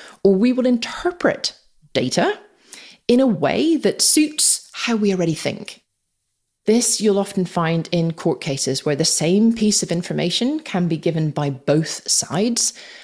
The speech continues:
And as a spectator, we may say that the, the lawyers are, the solicitors are, I don't know what the, the barristers, I think they are, are twisting the information. And actually, they are seeing the data from their perspective. They're seeing it from the mental model of supporting or defending or,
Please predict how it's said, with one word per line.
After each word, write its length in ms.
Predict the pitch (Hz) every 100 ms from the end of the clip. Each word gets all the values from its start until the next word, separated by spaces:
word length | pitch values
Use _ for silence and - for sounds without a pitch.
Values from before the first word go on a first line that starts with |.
| - -
And 420 | 202 101 196 202 - - - - -
as 140 | 226
a 40 | -
spectator, 580 | - - - 285 294 277
we 140 | 262
may 160 | 240 233
say 260 | 233 196
that 400 | 185 180 175 - _ _
the, 520 | 160 170 175 170 170 170 - -
the 160 | 185
lawyers 520 | 165 180 175 170 170 -
are, 440 | 147 151 147 147 -
the 100 | -
solicitors 520 | 156 156 - 151 156
are, 220 | 147 143 -
I 60 |
don't 160 | 151 -
know 140 | 147
what 300 | 131 147 135
the, 160 | 147 - -
the 100 | 170
barristers, 560 | - 131 220 - 277
I 60 | 294
think 160 | 294 330
they 100 | 330
are, 160 | 339 339 - - - - -
are 220 | 170 170 -
twisting 640 | - 196 196 - 170 156 147
the 120 | 143
information. 580 | 127 - 123 - - -
And 220 | 226 226
actually, 300 | 277 277 349
they 200 | 226 220
are 100 | 254
seeing 440 | 277 - 180 233 247
the 80 |
data 340 | 202 156 175 180
from 280 | - 156 131
their 220 | 147 160
perspective. 640 | - 151 - - - 143
They're 140 | 147 147
seeing 340 | - 202 185
it 100 | 165
from 240 | - 170
the 80 | 170
mental 340 | 156 151 - 156
model 420 | 139 143 226 -
of 160 | 143 -
supporting 520 | - - 156 156 156
or 140 | -
defending 600 | 139 143 143 147 160 160
or, 360 | - 139 139 135